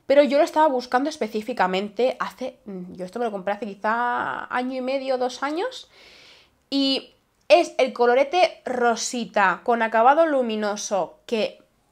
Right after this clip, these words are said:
me parece más bonito en la faz de la tierra. Esto es tan, tan, tan, tan angelical, tan, mm, romántico, no sé cómo explicároslo. Es un tono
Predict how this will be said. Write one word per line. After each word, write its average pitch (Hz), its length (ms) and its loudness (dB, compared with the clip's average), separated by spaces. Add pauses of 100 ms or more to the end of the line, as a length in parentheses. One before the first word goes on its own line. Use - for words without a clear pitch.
me 233 160 0
parece 226 580 0
más 240 440 2
bonito 294 320 0
en 269 60 2
la - 80 0
faz 226 140 -4
de 220 80 -6
la 185 120 0
tierra. - 380 -6 (540)
Esto 330 580 2
es 311 380 2 (180)
tan, 302 340 -4
tan, 285 400 0
tan, 294 640 -2 (120)
tan 285 180 6
angelical, 220 920 2 (680)
tan, 294 560 2
mm, 110 840 -14
romántico, 233 1040 4
no 254 200 -2
sé 285 180 0
cómo 285 160 6
explicároslo. 196 880 0
Es 254 180 2
un 233 220 -4
tono 285 340 -2